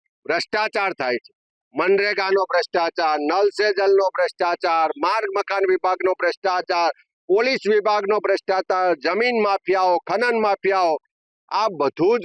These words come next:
રોકવામાં સરકાર નિષ્ફળ રહેતી હોય, અને એવા રાજ્યના મુખ્યમંત્રી મૃદુ ને મક્કમ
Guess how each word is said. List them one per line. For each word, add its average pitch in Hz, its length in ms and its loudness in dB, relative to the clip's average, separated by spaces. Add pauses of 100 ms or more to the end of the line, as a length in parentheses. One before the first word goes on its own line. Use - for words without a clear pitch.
રોકવામાં 180 600 0
સરકાર 160 440 -2
નિષ્ફળ 147 540 -2
રહેતી 165 360 0
હોય, 156 260 -2 (540)
અને 208 140 0 (120)
એવા 214 220 0
રાજ્યના 214 640 0
મુખ્યમંત્રી 196 800 0
મૃદુ 165 360 2 (120)
ને 190 100 2
મક્કમ - 460 -2